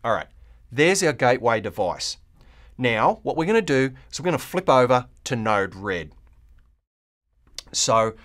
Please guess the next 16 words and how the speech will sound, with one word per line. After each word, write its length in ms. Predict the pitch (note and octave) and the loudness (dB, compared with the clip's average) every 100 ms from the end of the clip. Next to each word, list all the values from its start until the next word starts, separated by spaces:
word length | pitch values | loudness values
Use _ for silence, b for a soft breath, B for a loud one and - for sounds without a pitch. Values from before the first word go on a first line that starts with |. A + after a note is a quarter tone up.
| B B | B B
I'm 140 | B2+ | -4
gonna 140 | D#3 C3+ | -4 -4
click 280 | - D3+ D3 | -6 -6 0
on 280 | C3 A#2 | 0 -2
the, 300 | A#2 A2+ G#2+ | -6 -8 -6
uh, 120 | F#2+ - | -8 -8
the 80 | G2+ | -12
tab 380 | - B2+ A#2+ | -2 -2 0
here. 300 | B2 B2+ B2+ B2+ B B | -2 -2 -4 -8 B B
I'm 60 | D3+ | -2
gonna 140 | B2+ | -2
log 460 | G#2+ A2+ C3 C#3+ C3 | -2 4 4 6 2
into 300 | C3 B2+ G#2+ | 0 -2 -4
my 160 | G2+ | -6
Node-RED 500 | F#2+ G#2+ A#2 G#2 F2 | -4 -4 -4 -6 -10
console 540 | - C3 C3+ F#3 C#4+ | -6 -4 -2 -2 -2